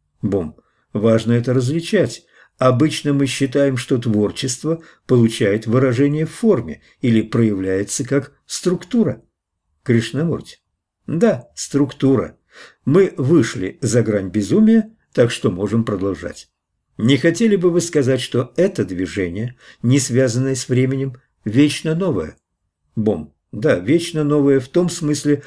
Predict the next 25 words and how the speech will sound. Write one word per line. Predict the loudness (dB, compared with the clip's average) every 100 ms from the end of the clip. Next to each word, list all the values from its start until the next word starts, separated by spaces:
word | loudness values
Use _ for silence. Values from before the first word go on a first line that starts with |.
| -16 -18
что | -2 0
творчество – | 2 0 0 -2 -8 -4 -4 0
это | 0 0 -2 -2 _ -6
вечно | -4 -4 -2 0
новое. | 0 0 -4 -16 _ _ _ -8
Верно? | -4 -4 -4 -8 _ _ _ _ _ _ _ _ _ _
Кришнамурти. | 2 2 0 -2 -4 -8 -16 _ _ _ _ _ _ _ 0
Творчество | 4 4 4 -2 -6 -2 -2 0
вечно | 2 2 0 -2 0
ново. | 2 2 0 -6 -12 _ 0
Это | 0 2 2
новое, | 2 0 0 0 -4 -12 _ -20 2
то, | 4
что | 4 2 2
художники | 2 2 2 0 -2
стараются | -4 0 2 2 2 -2 -2
раскрыть. | -2 -4 -8 -8 -10 -20 _ _ _ _
По | 2 4
этой | 4 0
причине | 2 0 2 2 2 0 0
они | 2 2 0 -8 _ _ 0
тешат | 2 0 -2
себя | -2 0 0
всякого | 0 0 2 2
рода | 2 2 0